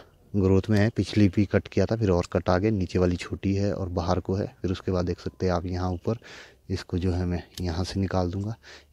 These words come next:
ये बीमा भी मैं निकाल दूँगा, ये सेब का मुझे लग रहा है, और यहाँ से जो है मैं इसमें हेड बैग इस तरह से दे दूंगा। ये आप देख सकते हैं। तो ये वाली ब्रांच भी जो है हो चुकी है। उसके बाद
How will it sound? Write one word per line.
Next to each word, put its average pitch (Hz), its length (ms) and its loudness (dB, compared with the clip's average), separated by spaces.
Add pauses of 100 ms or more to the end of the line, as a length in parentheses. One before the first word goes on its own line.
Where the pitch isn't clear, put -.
ये 92 80 0
बीमा 92 320 0
भी 98 140 4
मैं 95 120 0
निकाल 85 320 0
दूँगा, 98 180 -2
ये 95 100 0
सेब 90 340 -4
का 92 80 -2
मुझे 90 220 -4
लग 90 220 -4
रहा 92 80 -6
है, 104 80 -10 (440)
और 92 60 -2
यहाँ 92 200 2
से 92 180 0
जो 92 120 4
है 90 120 2
मैं 90 160 -2
इसमें 90 260 -6
हेड 85 200 -2
बैग 85 300 -6 (600)
इस - 160 -10
तरह 87 240 -2
से 113 200 -6 (340)
दे 85 160 0
दूंगा। 80 340 -8 (140)
ये 87 100 -2
आप 80 140 -6 (360)
देख 87 180 -2
सकते - 260 -6
हैं। 104 100 0 (420)
तो 92 80 -2
ये 92 120 4
वाली 90 240 4
ब्रांच 90 340 0
भी 92 120 2
जो 90 120 2
है 87 180 -2 (300)
हो 95 140 0
चुकी 101 300 0
है। 104 120 -2 (520)
उसके - 240 -2
बाद 92 260 4